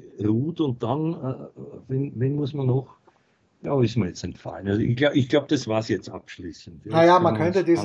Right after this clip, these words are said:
Speaker 1: anderem zu.
Speaker 2: man könnte diesen Christopher Eubanks erwähnen, der natürlich als Qualifikant
Speaker 1: Ja, den noch.
Speaker 2: Ja.
Speaker 1: Da hast du drüber geschrieben, ich hab das mit Begeisterung verschlungen.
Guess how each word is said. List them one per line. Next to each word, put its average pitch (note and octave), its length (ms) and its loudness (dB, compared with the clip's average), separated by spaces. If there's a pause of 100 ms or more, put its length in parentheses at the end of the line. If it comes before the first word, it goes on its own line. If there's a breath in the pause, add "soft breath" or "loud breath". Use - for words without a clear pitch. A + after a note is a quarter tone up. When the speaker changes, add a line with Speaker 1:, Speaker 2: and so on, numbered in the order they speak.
Speaker 1:
anderem F#2+ 240 -4
zu. A2 300 -4
Speaker 2:
man D#3 120 -6
könnte F3+ 240 0
diesen E3+ 220 2
Christopher F3 400 0
Eubanks F#3 560 0
erwähnen, E3+ 560 -4
der D3+ 200 -2
natürlich E3 380 -6
als C#3+ 140 -4
Qualifikant C#3+ 440 -4
Speaker 1:
Ja, C3 200 -2
den G#3+ 160 8
noch. B2+ 180 -2 (640)
Speaker 2:
Ja. C#3 240 -10 (280)
Speaker 1:
Da C#3 120 2
hast F3 280 -2
du G3 80 4
drüber F#3 320 4
geschrieben, F3+ 500 -2
ich B2+ 160 -4
hab D3 160 -2
das C3 320 -6
mit B2+ 220 -4
Begeisterung B2+ 720 -2
verschlungen. F#2 680 -6